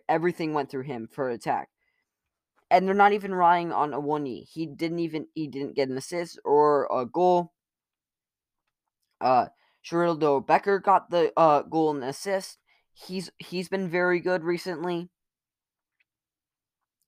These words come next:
And they'll need him and Awoniyi to start a good partnership.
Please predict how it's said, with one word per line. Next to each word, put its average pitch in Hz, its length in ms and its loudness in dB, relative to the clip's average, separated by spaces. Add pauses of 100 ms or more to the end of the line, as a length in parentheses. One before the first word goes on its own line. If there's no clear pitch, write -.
(120)
And 156 160 -2
they'll 156 140 2
need 160 260 0
him 175 440 -2
and 147 260 -4 (540)
Awoniyi 175 420 0
to 156 80 -6
start 151 280 -2
a 131 40 -2
good 120 240 -4
partnership. 160 640 -2